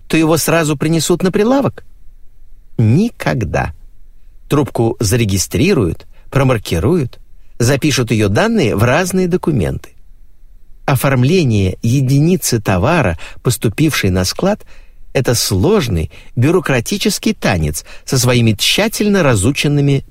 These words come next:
"па". Мне легко сейчас встать,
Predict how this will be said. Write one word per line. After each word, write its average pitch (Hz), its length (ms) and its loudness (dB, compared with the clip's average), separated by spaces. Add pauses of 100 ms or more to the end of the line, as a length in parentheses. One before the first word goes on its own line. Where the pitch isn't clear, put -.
(160)
"па". 87 200 -2 (1300)
Мне 240 260 2
легко 277 360 2
сейчас - 500 0
встать, - 480 -4